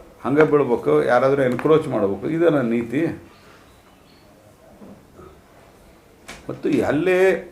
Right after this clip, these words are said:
ಸರ್ಕಾರ ಅನಿವಾರ್ಯವಾಗಿ ಸ್ಟ್ರಾಟಜಿಕಲಿ ಸರ್ಕಾರ ಬಿಸಿನೆಸ್ ಮಾಡಬೇಕು, ಅಲ್ಲಿ ಸರ್ಕಾರ ಬಿಸಿನೆಸ್ ಮಾಡಬೇಕು.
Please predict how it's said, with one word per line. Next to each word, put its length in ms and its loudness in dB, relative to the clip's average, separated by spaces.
ಸರ್ಕಾರ 440 2
ಅನಿವಾರ್ಯವಾಗಿ 920 2
ಸ್ಟ್ರಾಟಜಿಕಲಿ 920 -4
ಸರ್ಕಾರ 380 0
ಬಿಸಿನೆಸ್ 440 -6
ಮಾಡಬೇಕು, 420 -6
ಅಲ್ಲಿ 140 0
ಸರ್ಕಾರ 380 -2
ಬಿಸಿನೆಸ್ 380 -6
ಮಾಡಬೇಕು. 320 -12